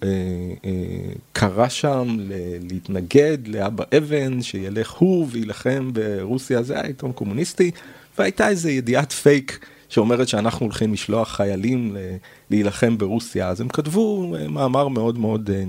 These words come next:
נחרץ נגד זה. עכשיו, משום שפקודת העיתונות התירה לשר הפנים לסגור עיתון,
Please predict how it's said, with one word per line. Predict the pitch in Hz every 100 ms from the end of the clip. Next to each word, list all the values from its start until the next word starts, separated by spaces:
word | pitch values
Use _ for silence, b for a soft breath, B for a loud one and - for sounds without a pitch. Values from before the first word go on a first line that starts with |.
| 95
נחרץ | 92 92 - 98 95 -
נגד | 95 113 143
זה. | 208 B B B B B B B
עכשיו, | - 175
משום | 160 156 214
שפקודת | 208 196 147 - - - 101 - 110 135 170
העיתונות | 139 - 107 131
התירה | 101 - 131 120 95 92 90 92
לשר | 90 90 - 120
הפנים | 110 - 131 117
לסגור | 104 98 117 127 123
עיתון, | 107 - 139 143